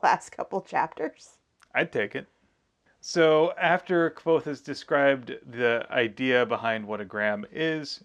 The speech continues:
Speaker 2: he talks with Kilvin and decides to ask, "Hey, Kilvin, any way I can get one of these?"
Speaker 1: Kilvin is like,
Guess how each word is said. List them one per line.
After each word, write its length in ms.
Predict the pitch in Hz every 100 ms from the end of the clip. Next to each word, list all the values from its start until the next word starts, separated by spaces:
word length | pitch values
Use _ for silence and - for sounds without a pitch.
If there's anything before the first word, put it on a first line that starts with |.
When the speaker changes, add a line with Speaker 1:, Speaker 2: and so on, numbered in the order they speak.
| _
Speaker 2:
he 320 | _ 139 139
talks 460 | 143 160 165 160 -
with 160 | 135
Kilvin 420 | - 156 135 143 135
and 100 | 135
decides 380 | 143 175 170 165
to 100 | 170
ask, 240 | 165 -
"Hey, 160 | 196 180
Kilvin, 400 | - 185 131 107
any 160 | 117 131
way 200 | 131 123
I 80 | 131
can 160 | 135
get 160 | 123 139
one 180 | 160 170
of 60 |
these?" 400 | 170 196 180 - - _ _ _ _ _ _ _ -
Speaker 1:
Kilvin 280 | 294 285 277
is 140 | 262
like, 280 | 247 202